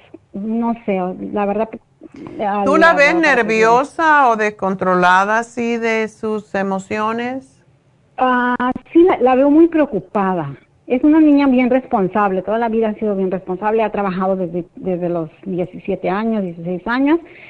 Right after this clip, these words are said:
Speaker 1: es muy responsable, ella tiene su, o sea, guarda su dinero,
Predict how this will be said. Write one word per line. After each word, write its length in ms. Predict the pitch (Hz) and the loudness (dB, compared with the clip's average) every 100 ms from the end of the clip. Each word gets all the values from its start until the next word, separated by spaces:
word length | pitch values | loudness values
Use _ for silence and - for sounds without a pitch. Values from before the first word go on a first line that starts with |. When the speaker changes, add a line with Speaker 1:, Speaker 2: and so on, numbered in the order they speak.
| - | -8
Speaker 1:
es 100 | 202 | -2
muy 160 | 226 254 | 2 2
responsable, 640 | 277 277 220 208 220 220 | 0 0 -2 0 0 0
ella 140 | 220 220 | 0 -2
tiene 400 | - 214 214 208 | -2 -4 -2 -2
su, 400 | 208 196 170 185 - - _ - - 214 - | -4 -6 -4 -8 -8 -20 _ -14 -14 -12 -8
o 80 | 214 | -6
sea, 120 | - | -4
guarda 400 | 196 202 196 208 202 | 0 0 0 -2 -2
su 60 | |
dinero, 720 | 202 196 233 240 240 233 233 | 0 0 2 0 2 0 -2